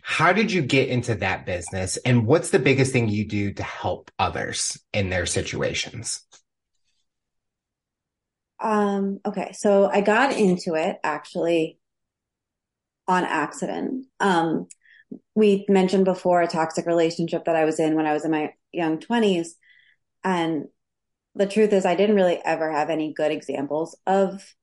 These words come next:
Speaker 2: love in my life. So I really lost myself to that relationship. I, I know what love addiction is now, but I think that back then I probably was, like, a bit addicted to the cycle, the toxic cycle that we were in.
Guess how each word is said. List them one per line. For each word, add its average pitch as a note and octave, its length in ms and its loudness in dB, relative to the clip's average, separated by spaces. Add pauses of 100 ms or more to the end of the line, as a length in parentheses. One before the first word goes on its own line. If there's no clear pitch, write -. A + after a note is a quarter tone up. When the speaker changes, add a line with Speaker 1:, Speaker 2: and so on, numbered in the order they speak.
(380)
Speaker 2:
love G3 540 2 (200)
in G#3 120 2
my G3 140 4
life. G3+ 320 2
So D#3+ 500 0
I D#3+ 560 -4 (1500)
really G#3 340 6
lost E3+ 400 4
myself D3+ 440 -6
to D#3+ 100 -4
that D3 240 0
relationship. D3+ 720 -4 (560)
I, E3 380 2 (200)
I - 1200 -8
know G3 140 6
what G3 140 2
love F3+ 140 4
addiction F3+ 400 -2
is E3+ 240 -4
now, D#3+ 480 0
but F#3+ 140 0
I E3 120 0
think D#3 360 -6
that D#3 260 -2
back D3+ 300 -2
then D3+ 160 0
I D3+ 80 -2
probably D3+ 560 -2
was, D#3 160 -6
like, D#3 180 -2
a D#3+ 40 -2
bit D#3 260 0
addicted E3 540 -2
to D#3+ 140 -8
the D3 120 -6
cycle, D#3+ 420 2
the F#3+ 100 2
toxic - 440 -8
cycle D#3 380 -2
that F#3 140 0
we G3 120 2
were G3+ 160 2
in. A#3 300 0